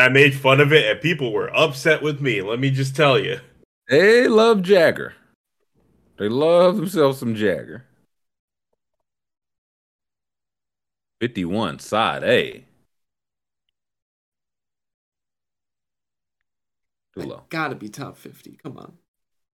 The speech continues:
Speaker 2: Well, I mean, you had her at fifty-one, right? What's the difference between fifty-one and forty-nine? You, you put side A top fifty.
Speaker 3: Oh, they, they,
Speaker 1: Right.
Speaker 3: dude, they don't even put an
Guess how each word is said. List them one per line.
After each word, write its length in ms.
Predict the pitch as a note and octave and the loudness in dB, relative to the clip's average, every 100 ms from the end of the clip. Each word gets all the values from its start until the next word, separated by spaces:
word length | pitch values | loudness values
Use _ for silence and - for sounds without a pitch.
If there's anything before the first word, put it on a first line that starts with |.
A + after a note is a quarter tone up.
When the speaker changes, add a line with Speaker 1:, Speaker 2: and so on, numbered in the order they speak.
| - | -10
Speaker 2:
Well, 120 | C4+ B3+ | -2 -2
I 40 | |
mean, 120 | B3 | 2
you 100 | C4 | 4
had 180 | D4+ D4 | 6 6
her 60 | A3 | 4
at 80 | |
fifty-one, 640 | G3+ A3+ - F3 C3+ G#2 D#2+ | 2 -4 -2 -4 -2 -4 -2
right? 160 | C3 | 0
What's 160 | G3+ G3+ | 0 0
the 60 | |
difference 140 | G3+ - E3 | -4 -4 -4
between 20 | C3+ | -4
fifty-one 400 | D#3+ C#3+ B2+ A2 | -4 -2 -2 -2
and 80 | G2+ | -4
forty-nine? 600 | G#2+ F#2 E2 C2+ G#1 - | -4 -4 -6 -14 -18 -18
You, 140 | B2 C#3+ | -10 -6
you 220 | D3+ D#3 | -6 -6
put 180 | C3+ G2+ | -8 -6
side 220 | F#2 E2 | -6 -6
A 80 | C#2+ | -8
top 280 | - D2 - | -12 -16 -16
fifty. 340 | C2 - - _ _ _ _ _ _ _ _ _ _ _ _ | -20 -20 -20 _ _ _ _ _ _ _ _ _ _ _ _
Speaker 3:
Oh, 120 | D3+ D#3 | -8 -8
they, 160 | D#3 | -8
they, 140 | E3 - | -10 -12
Speaker 1:
Right. 300 | - - - - | -14 -16 -18 -14
Speaker 3:
dude, 160 | F#3+ E3 | -10 -8
they 100 | A#3 | -6
don't 120 | B3 | -6
even 180 | G#3 F3 | -8 -8
put 180 | F#3+ | -8
an 140 | E3 | -8